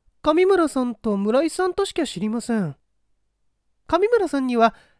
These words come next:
六時ごろ、あの人が野球のユニフォームの上へジャケットを着て階段を上がってらっしゃるところで会いました。「どうでしたの、勝負は？」と聞いても、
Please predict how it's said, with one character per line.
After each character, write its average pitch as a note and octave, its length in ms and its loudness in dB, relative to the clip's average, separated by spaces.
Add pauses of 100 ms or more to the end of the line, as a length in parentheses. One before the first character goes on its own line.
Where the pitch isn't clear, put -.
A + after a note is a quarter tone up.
(260)
六 G#3 260 -2
時 D4+ 120 0
ご D#4 100 2
ろ、 A#3 260 -4 (460)
あ B3 120 0
の D#4+ 80 0
人 C4+ 200 -4
が G#3 260 -2 (320)
野 A3+ 160 0
球 F#4 320 0
の F#4+ 140 2
ユ F#4 120 4
ニ G4 100 0
フ E4 140 -2
ォ D#4 40 2
ー - 20 2
ム B3+ 120 0
の A#3 200 0
上 B3 200 0
へ G#3 160 -2 (180)
ジ D#4+ 100 -2
ャ F#4 60 -2
ケ G4+ 100 0
ッ F#4 120 -4
ト A#3+ 140 0
を A3 60 -2
着 - 100 -14
て G#3 160 -4
階 A3+ 220 -2
段 C#4+ 200 -2
を D4 60 0
上 C#4 140 2
が C#4+ 100 -2
っ - 80 -10
て D#4+ 100 -6
ら D#4 80 -2
っ - 40 -4
し - 100 -12
ゃ F4+ 60 -2
る E4 80 -2
と A#3 100 -6
こ B3 100 -6
ろ C4 80 -2
で A3+ 100 -4
会 E3+ 140 -4
い F#3 40 -4
ま G3 80 -2
し - 100 -10
た。 E3+ 240 -6 (1120)
「ど E4 180 4
う E4+ 40 4
で D#4+ 120 0
し - 80 -8
た C#4 140 -2
の、 D#4 80 0
勝 E4+ 280 0
負 C4+ 160 0
は？」 A3+ 260 0 (760)
と C#4 140 0
聞 - 140 -2
い C4 60 0
て C4 80 0
も、 G3+ 220 -2